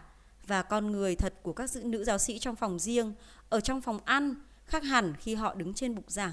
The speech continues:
trước mặt học sinh. Lúc đó họ đạo mạo,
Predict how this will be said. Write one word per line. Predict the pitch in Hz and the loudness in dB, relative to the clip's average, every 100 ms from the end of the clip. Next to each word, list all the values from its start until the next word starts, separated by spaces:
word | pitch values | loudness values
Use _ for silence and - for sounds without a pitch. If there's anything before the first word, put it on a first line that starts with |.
| 139 | -6
trước | 269 | -8
mặt | 262 226 | -6 -6
học | 185 - | -4 -2
sinh. | - 214 202 180 - - - - - - - - - - - - - - | 0 0 -4 -10 -18 -20 -20 -20 -20 -20 -20 -20 -20 -20 -20 -20 -20 -4
Lúc | 262 214 | -2 6
đó | 202 190 | 8 8
họ | 240 269 | 8 4
đạo | 220 226 | 6 6
mạo, | 220 226 190 | 6 4 2